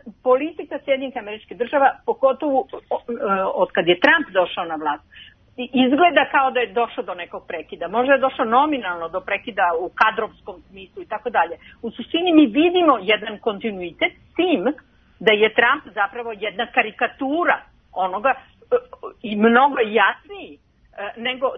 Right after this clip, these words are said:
svi oni koji su bili pre njega. Jer svi oni koji su bili pre njega, počev, dakle, možemo da uzmemo ovde za početak devedesete godine, devedeset prvu, rat sa Irakom. Dakle, o-, to je jedan trenutka,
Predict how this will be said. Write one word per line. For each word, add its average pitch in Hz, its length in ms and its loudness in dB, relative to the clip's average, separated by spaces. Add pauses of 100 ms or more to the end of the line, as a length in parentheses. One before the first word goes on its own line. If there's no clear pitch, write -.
svi 220 160 -10
oni 196 200 -16
koji 175 260 -12
su - 140 -16
bili 170 220 -12
pre - 180 -14
njega. - 240 -18 (320)
Jer 196 160 4 (140)
svi 339 180 2 (180)
oni 196 140 -4
koji 170 160 -12
su - 120 -16
bili 175 220 -10
pre 170 180 -12
njega, 147 240 -8
počev, 233 500 0 (420)
dakle, 180 340 0
možemo 202 340 -2
da 190 100 -4
uzmemo 214 280 0
ovde 185 360 2 (240)
za 190 180 0
početak 196 440 0
devedesete 185 580 0
godine, 151 360 -4
devedeset 160 420 -4
prvu, 220 320 2 (220)
rat 185 320 4
sa 202 80 -6
Irakom. 180 560 -2 (240)
Dakle, 226 400 -6
o-, 196 140 -10 (160)
to 330 180 2
je 294 180 -2
jedan 254 300 -2
trenutka, 190 520 -6